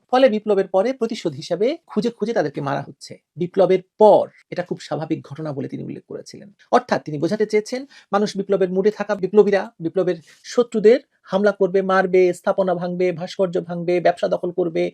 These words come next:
মাজার ভাঙবে, মন্দির ভাঙবে, সবই আসলে সিদ্ধ। আইন মানার কোনো দরকার নেই তাদের। ভয়েস অফ আমেরিকায় অন্য আর এক সাক্ষাৎকারে সাংবাদিক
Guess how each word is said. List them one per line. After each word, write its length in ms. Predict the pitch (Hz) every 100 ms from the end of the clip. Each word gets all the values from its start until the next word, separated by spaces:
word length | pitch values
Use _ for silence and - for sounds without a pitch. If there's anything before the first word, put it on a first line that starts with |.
| - -
মাজার 340 | 202 202 202 190
ভাঙবে, 360 | 180 180 180
মন্দির 420 | 180 190 190 196 185
ভাঙবে, 420 | 180 175 175 175 _
সবই 320 | - 220 226
আসলে 380 | 190 - 220 330 _ _
সিদ্ধ। 460 | - 185 147 113 - _
আইন 240 | 185 226
মানার 220 | 208 156 131
কোনো 160 | 131
দরকার 260 | 131 135 127
নেই 160 | -
তাদের। 200 | - - _ _ _
ভয়েস 360 | 226 254 453 -
অফ 100 | 302
আমেরিকায় 540 | 185 147 139 127 - - _
অন্য 200 | 196 196
আর 120 | 180
এক 140 | 165 -
সাক্ষাৎকারে 580 | - 175 196 185 202 233
সাংবাদিক 420 | 196 165 165